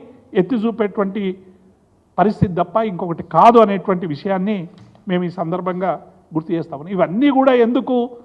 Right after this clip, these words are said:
హరీష్ రావు గారు ప్రతిరోజు కూడా మీరు రుణమాఫీకి సంబంధించి, రుణమాఫీ అయిపోయింది, రుణమాఫీ చర్చని,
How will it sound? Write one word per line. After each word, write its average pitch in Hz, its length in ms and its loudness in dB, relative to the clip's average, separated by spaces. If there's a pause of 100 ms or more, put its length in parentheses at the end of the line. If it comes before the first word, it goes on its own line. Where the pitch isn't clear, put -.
(640)
హరీష్ 180 260 0
రావు 247 120 8
గారు 247 180 4
ప్రతిరోజు 220 640 4
కూడా 220 240 4 (200)
మీరు 185 240 2 (240)
రుణమాఫీకి 214 600 2
సంబంధించి, 220 600 -2 (800)
రుణమాఫీ 202 840 2
అయిపోయింది, 196 400 6
రుణమాఫీ 202 420 2 (100)
చర్చని, 208 440 0